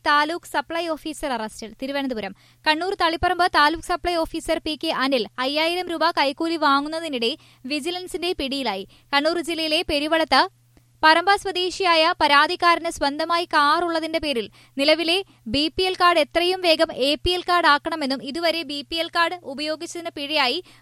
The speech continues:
മൂന്ന് ലക്ഷം രൂപ സർക്കാരിലേക്ക് അടയ്ക്കണമെന്നും ഇരുപത്തിയ്യായിരം രൂപ കൈക്കൂലി തന്നാൽ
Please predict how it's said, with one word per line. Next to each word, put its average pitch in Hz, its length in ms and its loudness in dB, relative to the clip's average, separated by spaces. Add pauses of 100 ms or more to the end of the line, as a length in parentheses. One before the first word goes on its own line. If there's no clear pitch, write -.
മൂന്ന് 349 280 -6
ലക്ഷം 392 320 -4
രൂപ 339 240 0
സർക്കാരിലേക്ക് 330 720 -4
അടയ്ക്കണമെന്നും 277 680 -4 (240)
ഇരുപത്തിയ്യായിരം 339 800 0
രൂപ 339 200 0
കൈക്കൂലി 330 460 -2
തന്നാൽ 269 340 0